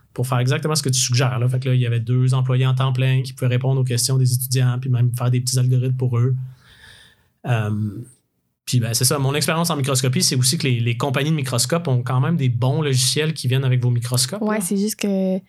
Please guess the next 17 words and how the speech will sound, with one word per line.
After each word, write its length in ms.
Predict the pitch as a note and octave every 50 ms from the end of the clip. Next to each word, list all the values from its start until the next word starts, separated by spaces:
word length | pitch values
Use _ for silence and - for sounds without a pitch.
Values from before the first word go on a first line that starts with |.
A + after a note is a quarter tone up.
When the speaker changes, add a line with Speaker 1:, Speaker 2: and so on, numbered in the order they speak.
| _ -
Speaker 1:
sont 180 | - - B2 B2
durs 160 | A2+ B2 A#2+
Speaker 2:
t'sais, 60 | A#2+
Speaker 1:
à 40 | B2
utiliser, 420 | B2+ B2+ B2+ A#2+ A#2 A2+ G#2+ A#2 A2
t'sais. 40 | G#2+ -
Speaker 2:
on 160 | G3 G3 G3 G#3
a 40 | G#3+
un, 240 | A3 G#3 F#3+ F#3 F#3
ouais, 180 | G3+ A#3 A3 G3
on 120 | F#3 F#3 F#3+
a 40 | F#3+
un 60 | G3
spécialiste 640 | G3 - - G#3 G3+ G#3+ F3 F3 F3+ G3+ C4 - -
de 100 | G3 F#3+
microscope, 600 | F#3+ F#3+ F#3+ - - F3+ F3+ - - A#3+ B3 B3
mais 560 | G#3 G3 F#3 F#3 F3+ F3+ F3+ F3+ F3+ F3+ F3